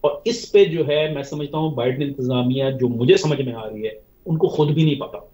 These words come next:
वो इस पे फैसला नहीं कर पाए, क्योंकि इसके ऊपर वो इजमा नहीं है Biden इंतजामिया के अंदर कि ये हमें जारी रखनी चाहिए। क्योंकि कल का अगर आप देखें,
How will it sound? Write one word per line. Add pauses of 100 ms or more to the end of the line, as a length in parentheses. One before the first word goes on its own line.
(1120)
वो
इस
पे
फैसला
नहीं
कर
पाए, (680)
क्योंकि
इसके
ऊपर (140)
वो
इजमा
नहीं
है
Biden
इंतजामिया
के
अंदर (400)
कि
ये
हमें
जारी
रखनी
चाहिए।
क्योंकि
कल
का
अगर
आप
देखें,